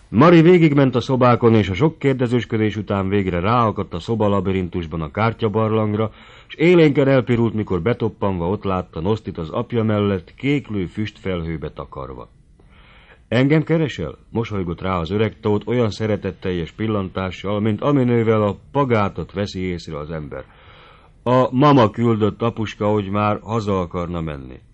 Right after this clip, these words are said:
„Ohó, az lehetetlen.” „Miért, apa?” „Mert két ultimó van rajtam és egy szóló.” A lány ráemelte szemeit, hogy hol van rajta az a két ultimó, amitől nem mozdulhat, és úgy tett, mintha csak most venné észre Nosztit.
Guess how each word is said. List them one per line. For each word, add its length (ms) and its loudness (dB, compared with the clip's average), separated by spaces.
„Ohó, 560 2
az 200 -4
lehetetlen.” 800 -2
„Miért, 400 -2
apa?” 260 -14
„Mert 340 -2
két 300 -2
ultimó 560 -2
van 180 -2
rajtam 400 -2
és 180 -6
egy 160 -8
szóló.” 460 -10
A 100 -6
lány 280 2
ráemelte 640 0
szemeit, 460 -2
hogy 120 -10
hol 220 -2
van 160 0
rajta 340 -2
az 120 -4
a 120 -6
két 320 -6
ultimó, 560 -6
amitől 400 -8
nem 160 -4
mozdulhat, 720 -6
és 200 -6
úgy 240 -2
tett, 200 -2
mintha 240 -4
csak 160 -6
most 280 0
venné 300 -4
észre 320 -6
Nosztit. 380 -10